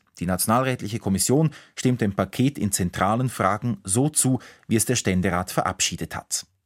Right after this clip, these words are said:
Ich bin nun verbunden mit Gaudenz Wacker im Bundeshaus. Gaudenz, das ist ja ein ziemlich kompliziertes Geschäft. Zuerst vielleicht kurz zur Erinnerung, was waren denn die wichtigsten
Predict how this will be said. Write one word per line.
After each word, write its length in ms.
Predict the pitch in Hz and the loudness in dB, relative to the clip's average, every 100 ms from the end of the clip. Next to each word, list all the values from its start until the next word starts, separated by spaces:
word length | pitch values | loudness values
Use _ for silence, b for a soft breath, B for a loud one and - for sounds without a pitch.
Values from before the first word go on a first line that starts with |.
| _ - B B B B | _ -20 B B B B
Ich 80 | - | 2
bin 100 | 170 | 4
nun 160 | 170 | 4
verbunden 480 | - 120 139 180 139 | 2 2 2 2 0
mit 160 | 117 - | 0 2
Gaudenz 480 | 104 104 95 - | 2 2 0 2
Wacker 320 | 107 139 156 - | 2 2 0 0
im 160 | 104 | 2
Bundeshaus. 1000 | 101 120 151 - - 98 110 147 156 - | 2 2 2 2 0 -2 2 2 2 0
Gaudenz, 480 | - 120 147 135 - B B B B B - | 2 2 2 2 0 B B B B B 0
das 100 | 123 | 2
ist 80 | 160 | 2
ja 80 | |
ein 60 | 135 | 2
ziemlich 340 | 170 165 - | 2 2 0
kompliziertes 840 | - 143 120 107 - 135 180 143 - | 0 0 0 -2 0 2 2 2 0
Geschäft. 480 | 110 - 139 - - | 0 2 2 0 0
Zuerst 320 | 127 135 - | 2 2 2
vielleicht 420 | 117 113 - - | 0 0 -6 -4
kurz 220 | 139 131 | 0 2
zur 80 | 117 | 2
Erinnerung, 440 | 107 131 127 123 - | 2 2 2 2 2
was 240 | 135 135 | 2 2
waren 200 | 127 127 | 2 0
denn 120 | 120 107 | 0 0
die 100 | 104 | -2
wichtigsten 480 | 120 139 - 117 | -2 -2 -2 -2